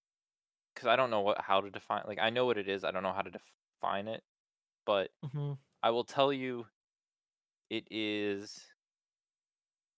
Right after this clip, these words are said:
Speaker 1: it takes I think Attack, I, I don't know where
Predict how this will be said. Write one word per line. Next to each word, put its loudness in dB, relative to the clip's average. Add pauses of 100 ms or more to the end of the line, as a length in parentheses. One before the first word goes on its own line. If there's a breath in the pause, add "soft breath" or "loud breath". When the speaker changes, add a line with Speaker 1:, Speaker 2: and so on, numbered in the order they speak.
(720)
Speaker 1:
it -4
takes -4 (1700)
I -6
think -6
Attack, -2 (100)
I, 2
I 6
don't 2
know 2
where -4